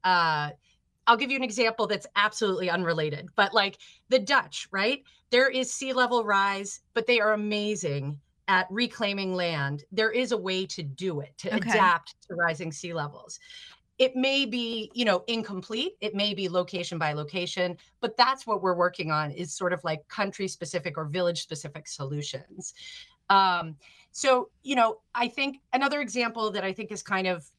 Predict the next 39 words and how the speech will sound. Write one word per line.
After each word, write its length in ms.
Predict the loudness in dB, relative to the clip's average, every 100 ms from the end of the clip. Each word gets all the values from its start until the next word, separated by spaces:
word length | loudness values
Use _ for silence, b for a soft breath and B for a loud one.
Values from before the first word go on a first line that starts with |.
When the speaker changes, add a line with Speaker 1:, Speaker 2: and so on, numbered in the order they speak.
| _ -2
Speaker 1:
uh, 320 | 0 2 -2 -4
a 80 | -2
good 200 | 0 2
one 340 | 2 2 0
is 300 | -2 -4 -4
from 220 | -4 -4 0
El 120 | 0
Salvador, 540 | 4 4 4 -2 -2
where, 460 | -2 -2 0 -2 -6 _ -6
you 100 | 0
know, 240 | 0 -2 -10 _ -20 -12
it, 140 | -12 -12 _ -14
climate 440 | 0 2 2 0
change 360 | -4 -2 -2 -2
has 180 | -6 -6
been 220 | -2 0
leading 500 | 0 0 0 0 -2 -4 0
to, 540 | 0 2 -2 -2 -6 B B B B B 0
uh, 300 | 4 4 2
much 440 | 2 2 2 -2
more 280 | -2 2 2
difficult, 680 | 0 -6 -6 -2 2 2 0
you 140 | -6 -4
know, 80 |
sort 240 | -4 -4 -6
of 100 | -8 -14 _
drought 400 | 0 4 2 0
and 160 | -8 -6
rainforest 540 | -4 -4 0 -2 0
patterns. 380 | 2 2 2 -6
So 100 | -10 -14 _ 2
farmers 340 | 2 2 -4
are 60 | -2
having, 320 | 0 0 -2
uh, 80 | -8
sorry, 220 | -6 -6
not 140 | -4 -6
rainforest, 480 | -6 -8 -10 -14 -14 -10
rainfall, 880 | -2 0 0 0 4 4 2 -2